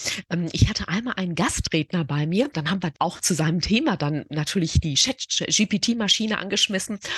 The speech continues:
und dann meinte er nur irgendwie, „Oh, das sind ja genau meine Worte.“ Also auch da ist das Thema, die Quellen muss man natürlich auch richtig angeben, ne? Und, ähm, ja, alles, was öffentlich ist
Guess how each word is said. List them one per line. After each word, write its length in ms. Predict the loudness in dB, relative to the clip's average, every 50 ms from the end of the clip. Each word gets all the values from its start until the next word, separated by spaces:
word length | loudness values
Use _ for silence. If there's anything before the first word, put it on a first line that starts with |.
| -6 -4 -2
und 160 | 0 0 2
dann 120 | 0 0
meinte 360 | 0 0 0 0 0 0 0 0
er 80 | 0
nur 120 | -2 0 0
irgendwie, 300 | 0 2 2 2 0 0 2 2
„Oh, 160 | 2 2 2 2 0 0
das 140 | 2 2
sind 160 | 2 2 4 4
ja 120 | 4 6
genau 360 | 6 6 6 6 6 4 4 2
meine 380 | 2 4 4 4 4 4 4
Worte.“ 480 | 4 4 4 4 4 6 4 4 4 2 -4 -4 -6 -4 -4 -4 -2
Also 160 | -2 -2 -2 -2
auch 120 | -4 -6
da 140 | -6 -6 -4 -2 -2
ist 160 | -2 -2 -2
das 140 | -2 -2 -2
Thema, 380 | 0 0 0 2 2 0 0 -2 -4 -8 -10 -10 -12 -16 _ -8
die 80 | -8 -6
Quellen 640 | 2 4 4 4 4 2 0 2 0 0 0 -4 -4
muss 200 | -6 -8 -8 -6
man 120 | -6 -4
natürlich 400 | -4 -4 -4 -2 -2 -2 -4 -4 -4
auch 260 | 0 0 0 2 2
richtig 380 | 0 -2 -2 -2 -4 -4 -4 -4
angeben, 460 | -4 -4 -4 -4 -2 -2 -2 -2 -4
ne? 200 | -6 -6 -6 -6 -6 -8 -10 -12 -12 -14 -10 -6
Und, 340 | -4 -4 -4 -2 0 2 4 4
ähm, 280 | 4 2 -2 -2 -4 -6 -10 -16 -14 -4 0
ja, 180 | 2 2 2 2 0 0
alles, 300 | 2 4 4 4 4 2 0
was 200 | 0 -2 0 0
öffentlich 540 | 0 0 0 -2 -4 -4 -2 -2 -2 -2 -2
ist 320 | -2 -2 -4 -6 -8 -10